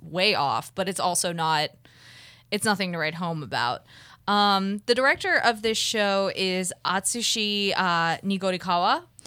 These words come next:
and he's worked on a ton of stuff as an episode director that's actually pretty good. He did some episode direction for Black Lagoon, for Fantastic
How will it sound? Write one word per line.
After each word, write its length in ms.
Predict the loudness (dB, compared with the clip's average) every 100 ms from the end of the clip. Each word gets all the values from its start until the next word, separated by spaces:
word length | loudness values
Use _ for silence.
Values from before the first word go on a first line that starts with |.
| -20 -20 -8 0
and 580 | 2 4 4 2 -2 -6
he's 380 | -12 -8 -6 -2
worked 200 | -2 -2
on 120 | -2
a 60 | -2
ton 360 | -4 -4 -2
of 120 | -2 -2
stuff 260 | 0 0
as 200 | 0 -2
an 100 | -2 -6
episode 460 | -6 -6 -6 -4
director 400 | -2 -4 -2 -4
that's 180 | -4 -2
actually 260 | -4 -4 -8
pretty 180 | -10 -8
good. 240 | -6 -6
He 180 | -4 -2
did 320 | 0 0 -2
some 160 | -6 -4
episode 360 | -6 -6 -4
direction 340 | -4 -4 -6 -8
for 100 | -6
Black 320 | -2 -2 -4
Lagoon, 600 | -10 -6 -2 -2 -2 -2
for 160 | -6
Fantastic 640 | -4 -4 -4 -6 -6 -8